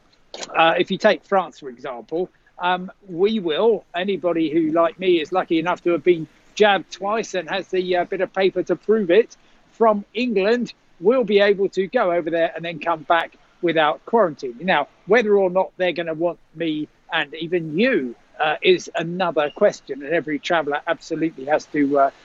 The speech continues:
uh, find out what the rules are. But I honestly can't see somewhere like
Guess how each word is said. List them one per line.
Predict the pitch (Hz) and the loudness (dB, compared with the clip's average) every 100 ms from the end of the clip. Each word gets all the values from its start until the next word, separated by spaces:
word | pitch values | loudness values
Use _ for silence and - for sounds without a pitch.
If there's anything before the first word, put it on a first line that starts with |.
| - - | -20 -2
uh, | 156 139 139 123 | 2 2 0 -4
find | - 170 160 | -2 0 2
out | 156 165 | 2 0
what | - | -4
the | 165 | -6
rules | 147 165 147 135 - | -4 -2 -2 -6 -4
are. | 196 165 131 - _ - | 0 2 0 -6 _ -2
But | 240 | 0
I | 226 262 | 0 -2
honestly | 262 240 196 - 185 | -6 -10 -10 -8 -10
can't | - 190 180 - | -8 -10 -10 -10
see | 190 170 156 143 _ - | -6 -6 -6 -14 _ -16
somewhere | - 196 170 160 | -6 -4 0 2
like | 160 160 | 2 2